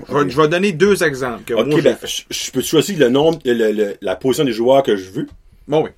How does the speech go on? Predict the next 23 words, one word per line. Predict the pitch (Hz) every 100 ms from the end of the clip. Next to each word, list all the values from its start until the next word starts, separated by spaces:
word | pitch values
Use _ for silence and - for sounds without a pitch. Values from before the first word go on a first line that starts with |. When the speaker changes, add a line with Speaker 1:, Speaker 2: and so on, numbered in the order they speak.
| -
Speaker 2:
Ok, | 123
Speaker 1:
C'est | 135
Speaker 2:
tu | 120
Speaker 1:
ton | 127
Speaker 2:
peux | 123
mettre | 139
Speaker 1:
line-up | 143 135
Speaker 2:
trois | 131
attaquants, | 135
Speaker 1:
trois | 151 156
Speaker 2:
trois | 135 131
Speaker 1:
contre | 120 120
trois. | 123
Speaker 2:
défenseurs, | 110 95
si | - 104
je | 90
veux. | 131
Speaker 1:
Ouais. |
Speaker 2:
Ok, | - 104 95
ok. | - - - - _ -
Speaker 1:
Moi, | 214
ma | 233 175
première | - 185 170 180 214 208 147